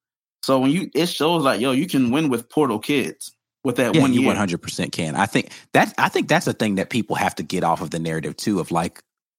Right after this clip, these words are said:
Speaker 2: uh, the portal, the portal can absolutely change your program in a year if you do it right.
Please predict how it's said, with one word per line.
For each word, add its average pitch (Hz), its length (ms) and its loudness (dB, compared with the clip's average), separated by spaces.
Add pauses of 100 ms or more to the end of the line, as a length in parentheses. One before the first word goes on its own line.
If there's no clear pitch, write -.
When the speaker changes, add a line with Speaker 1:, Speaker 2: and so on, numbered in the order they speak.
(120)
Speaker 2:
uh, 82 280 0 (100)
the - 100 -2
portal, 98 560 0 (400)
the - 60 -2
portal - 260 0
can - 140 0
absolutely 98 540 0
change 82 480 -4
your 76 120 -6
program 71 480 -4
in - 100 -8
a - 40 -12
year - 400 -16 (580)
if 95 160 -2
you 95 80 2
do 82 200 0
it - 100 -6
right. 52 260 -8